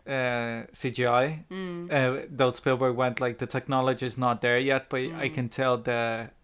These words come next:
Speaker 1: it is the way of the future." Uh, obviously, like, George Lucas was trying to fucking sell, <laughs> "Do C G I, yeah, everything is C G I, it's good. Jar Jar Binks, blah, blah,
Speaker 2: We
Speaker 1: blah."
Speaker 2: are on the same level,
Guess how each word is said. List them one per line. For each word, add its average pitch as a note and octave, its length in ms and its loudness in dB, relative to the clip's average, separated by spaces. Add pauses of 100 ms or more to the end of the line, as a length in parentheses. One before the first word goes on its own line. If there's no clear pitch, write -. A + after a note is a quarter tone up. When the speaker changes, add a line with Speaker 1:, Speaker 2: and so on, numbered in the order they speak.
Speaker 1:
it C3 100 0
is B2 200 0
the B2 100 0
way A#2+ 400 -4 (240)
of B2+ 140 0
the B2 60 -6
future." B2+ 540 -4 (680)
Uh, A#2+ 460 2
obviously, A#2 340 -2
like, A2+ 160 -4
George A#2 300 -4
Lucas A#2 300 -6
was A2+ 120 -10
trying A2+ 260 -6
to A#2 120 -10
fucking A2+ 280 -6
sell, A2+ 300 -4 (260)
<laughs> - 260 -20
"Do A#3 120 -8
C C#4+ 200 -6
G D#4+ 160 -6
I, A#3+ 240 0
yeah, C4 600 -6
everything B3 400 -4
is F3 120 -6
C F3+ 100 -6
G F#3+ 140 -6
I, F3+ 220 -4
it's F#3 160 -10
good. G#3+ 400 -6 (100)
Jar F#3 120 -4
Jar F#3 160 -4
Binks, F3+ 340 -8
blah, F3 160 -8
blah, F3+ 120 -6
Speaker 2:
We D4+ 200 2
Speaker 1:
blah." F4+ 80 2
Speaker 2:
are D4+ 140 2
on C4+ 160 0
the A3+ 120 -4
same C4+ 340 -4
level, A#3 480 -4